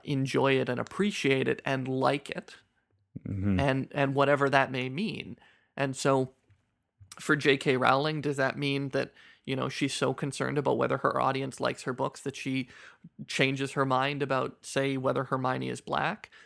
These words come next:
Speaker 1: I, I, I don't know. It, it becomes a difficult, like, that becomes this weird, multi-layered sort of question that,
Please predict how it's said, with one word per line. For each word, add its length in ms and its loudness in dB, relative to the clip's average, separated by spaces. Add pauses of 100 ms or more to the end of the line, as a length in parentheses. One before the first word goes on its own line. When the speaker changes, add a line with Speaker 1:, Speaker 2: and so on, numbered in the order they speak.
(1200)
Speaker 1:
I, 260 4 (120)
I, 360 2
I 120 2
don't 340 0
know. 540 -2 (100)
It, 280 -6 (120)
it 140 -4
becomes 540 -4 (440)
a 80 -2
difficult, 760 -2
like, 320 -2
that 180 4
becomes 400 -4
this 220 -8
weird, 680 -2 (380)
multi-layered 1040 -2
sort 240 -6
of 120 -12
question 540 -2
that, 300 -6